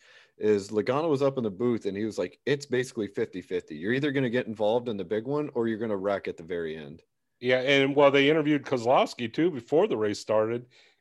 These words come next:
Speaker 2: and he's like, "There's no way I wanna be the first car going into the last lap, um, 'cause you're pretty much a, a, what is it,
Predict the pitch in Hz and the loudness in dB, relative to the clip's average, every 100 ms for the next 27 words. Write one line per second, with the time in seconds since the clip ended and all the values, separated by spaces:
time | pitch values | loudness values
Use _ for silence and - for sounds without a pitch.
0 | - 123 127 127 123 - 139 135 143 139 | -4 2 4 4 2 -2 2 2 6 6
1 | 139 147 117 113 110 113 110 113 110 104 | 8 8 6 4 2 0 -2 -4 -8 -6
2 | 120 113 - 120 113 110 107 113 113 110 | -4 -6 0 2 4 2 -2 -4 -2 0
3 | 110 110 107 104 107 104 - 107 101 - | -2 -4 -4 -4 -4 -4 -2 -2 -2 -6
4 | _ _ _ _ _ 101 98 98 101 _ | _ _ _ _ _ -10 -8 -10 -14 _
5 | - 104 107 98 _ _ - 117 113 110 | -8 -6 -4 -6 _ _ -6 -4 0 0
6 | 107 127 113 101 92 87 104 101 92 _ | 0 -2 -4 -6 -12 _ -8 -8 -8 _
7 | _ _ _ _ _ _ _ 123 107 92 | _ _ _ _ _ _ _ -2 0 0
8 | 98 | -6